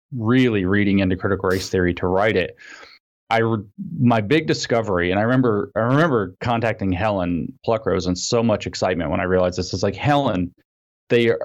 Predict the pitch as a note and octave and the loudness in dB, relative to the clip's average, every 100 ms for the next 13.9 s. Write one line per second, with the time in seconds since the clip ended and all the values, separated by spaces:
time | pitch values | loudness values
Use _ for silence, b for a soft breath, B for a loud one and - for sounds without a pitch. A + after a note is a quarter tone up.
0 | - B2+ C3+ D3+ B2+ B2+ B2+ G#2+ A2 A#2 | -2 2 4 4 4 2 0 0 0 0
1 | G#2+ G#2 A2 F#2 E2 - _ _ _ - | 0 0 0 0 -6 -10 _ _ _ 0
2 | B2+ A#2 G#2 - - B2 A#2 C#3 D3 C3+ | 4 4 2 -4 -4 0 2 2 2 2
3 | A2+ G2+ F#2+ - A#2+ - G#2+ G2 G#2 F#2 | 2 2 2 0 -4 0 0 2 2 2
4 | F2+ F2+ G2 F2+ F#2+ F2+ - A2+ G2 G#2+ | 0 -2 -2 0 0 0 0 0 0 2
5 | A2+ - A2+ G#2 G#2 G2 F#2+ - - A#2 | 2 2 2 2 2 0 0 -2 -4 2
6 | G#2+ - - _ - - B2+ A#2+ C3+ - | 2 0 -6 _ -10 0 0 2 0 0
7 | G#2+ G#2 G2+ - F#2+ F2+ - - G2+ F#2 | 0 0 0 0 0 0 -2 0 2 2
8 | F2+ - A2+ G#2 G#2+ - A#2 - - A2 | -2 -6 -2 0 2 0 -2 -2 0 2
9 | G2 G2 G2 F#2+ F#2 F#2 G2+ F#2 F#2 F2+ | 4 2 2 2 2 2 2 2 4 2
10 | E2+ E2 E2+ G2 F#2+ F#2 G2+ F#2+ F#2 F2+ | 0 -2 -2 0 0 0 0 2 0 0
11 | F#2+ F#2 F2+ D#2+ F#2 F2+ C#2+ - B B | 0 2 2 2 0 0 -2 -6 B B
12 | B B B _ - C3 A#2 A#2 A2 G#2+ | B B B _ 2 4 6 4 4 2
13 | - _ _ A#2 G#2+ B2 A#2+ A#2 - | 0 _ _ 0 2 2 2 0 -2